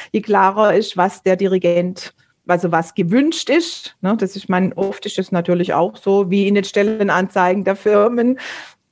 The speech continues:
alles könne, äh, jung und aber dreißig Jahre Erfahrung und so weiter. Aber je klarer und, und, ähm, besser zu dem Verein passend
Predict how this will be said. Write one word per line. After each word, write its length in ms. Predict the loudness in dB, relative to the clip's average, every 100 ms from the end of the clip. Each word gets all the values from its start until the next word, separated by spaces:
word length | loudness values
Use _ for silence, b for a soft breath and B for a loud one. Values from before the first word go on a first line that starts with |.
| _ _ _
alles 400 | 0 2 2 0
könne, 480 | 2 2 4 2 0 -6 -18 -2
äh, 200 | 2 2
jung 320 | 2 2 4
und 120 | 2 2
aber 280 | 0 0
dreißig 480 | 2 2 2 0 -2
Jahre 320 | 2 2 2 0
Erfahrung 460 | -2 0 0 2 0
und 120 | -2
so 140 | 0
weiter. 440 | 0 0 2 0 0 B B B B B B _
Aber 240 | -6 -2 -2
je 140 | -2
klarer 440 | 0 0 2 0 0
und, 200 | 0 0
und, 440 | 0 0 -4 -6
ähm, 480 | -2 0 0 -2 -4 _ _ _ _ _ _
besser 400 | -2 0 0 -2 -4
zu 100 | -2
dem 240 | -2 -2
Verein 420 | -4 0 2 0
passend 640 | -2 -4 -2 -4 -4 -14